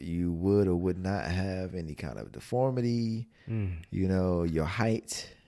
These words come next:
Speaker 1: your eye
Speaker 2: Mm-hmm.
Speaker 1: color. You had zero part in any of it."
Speaker 2: Mm.
Speaker 1: Meaning that, like, your parents, you know,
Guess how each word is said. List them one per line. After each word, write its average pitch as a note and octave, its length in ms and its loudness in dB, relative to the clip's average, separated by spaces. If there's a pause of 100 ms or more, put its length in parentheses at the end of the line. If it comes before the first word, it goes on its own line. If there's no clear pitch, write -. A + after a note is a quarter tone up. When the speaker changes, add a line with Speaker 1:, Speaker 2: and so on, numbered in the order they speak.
(120)
Speaker 1:
your - 160 -2
eye G#2+ 160 4
Speaker 2:
Mm-hmm. G#2 80 0
Speaker 1:
color. G#2+ 380 2
You F#2+ 180 2
had E2+ 340 0
zero A2+ 400 4
part G#2 460 -4 (680)
in E2 140 -6 (100)
any F#2+ 280 -2
of D2 180 -6
it." - 180 -12 (240)
Speaker 2:
Mm. G2+ 260 -4 (340)
Speaker 1:
Meaning G2+ 460 2
that, E2+ 420 0 (600)
like, D2+ 260 -4 (480)
your F#2 100 -4
parents, - 760 4 (680)
you F#2 160 0
know, F2+ 420 0